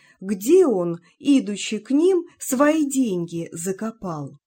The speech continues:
Жидовин, батюшки, как клялся, что денег у него нет, что его Бог без всего послал, с одной мудростью. Ну, однако, они ему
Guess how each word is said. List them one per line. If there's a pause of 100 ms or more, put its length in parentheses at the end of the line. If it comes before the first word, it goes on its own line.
Жидовин,
батюшки,
как
клялся, (180)
что
денег
у
него
нет, (260)
что
его
Бог (120)
без
всего
послал, (220)
с
одной
мудростью. (440)
Ну,
однако, (220)
они
ему